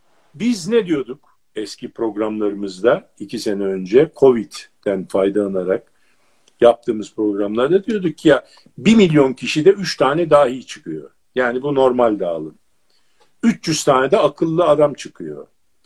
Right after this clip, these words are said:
Şimdi bu üç yüz tane akıllı adamın üç yüz tanesini de doğru yerlere koyarsan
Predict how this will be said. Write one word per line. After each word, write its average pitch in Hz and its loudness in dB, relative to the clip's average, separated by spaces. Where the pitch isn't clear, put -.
Şimdi 208 -2
bu 208 -4
üç 233 -4
yüz 190 -2
tane 151 4
akıllı 151 2
adamın 127 0
üç - -8
yüz 170 -10
tanesini 131 -4
de 123 -2
doğru 175 4
yerlere 131 0
koyarsan 196 0